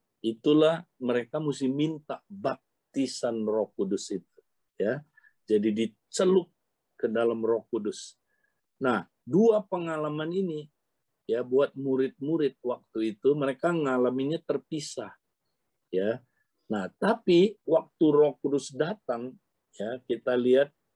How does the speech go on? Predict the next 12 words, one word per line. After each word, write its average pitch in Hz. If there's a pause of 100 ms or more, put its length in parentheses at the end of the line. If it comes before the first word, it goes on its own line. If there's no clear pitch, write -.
(140)
dicurahkan, 131 (400)
apa 160
yang 175
terjadi? 127 (420)
Nah, 98
murid-murid 165
di 160
hari 143
Pentakosta 135
yang 117
bukan 113
rasul-rasul, 113